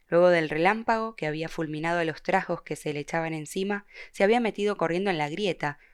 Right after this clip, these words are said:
justo cuando iba a cerrarse. Siguió detrás de los trasgos y prisioneros hasta el borde de la gran sala,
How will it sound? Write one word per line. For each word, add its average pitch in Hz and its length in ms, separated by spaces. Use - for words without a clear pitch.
justo 233 380
cuando 165 220
iba 175 100
a 165 60
cerrarse. 147 680
Siguió 156 300
detrás 165 300
de 170 80
los 156 160
trasgos 185 420
y 160 60
prisioneros 165 640
hasta 156 180
el 147 80
borde 170 220
de 160 140
la 156 100
gran 170 240
sala, 170 400